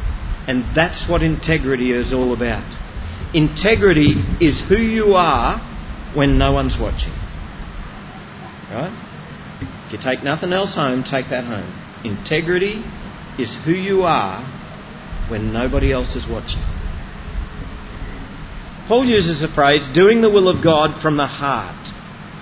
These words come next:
rendering service with a good will as to the Lord and not to man.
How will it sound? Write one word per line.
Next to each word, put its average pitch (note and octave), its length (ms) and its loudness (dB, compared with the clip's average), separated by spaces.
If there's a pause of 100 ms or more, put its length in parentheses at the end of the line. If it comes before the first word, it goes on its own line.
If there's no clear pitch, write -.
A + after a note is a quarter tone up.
(300)
rendering A#3+ 580 4
service F#3+ 560 4
with F3 140 2
a D3+ 60 4
good F#3+ 360 4
will F3 420 6 (600)
as A3+ 340 4
to G#3 60 -6
the E3+ 100 2
Lord D3+ 440 6
and D3 200 2
not - 380 -2
to D3+ 100 -6
man. B2 340 -4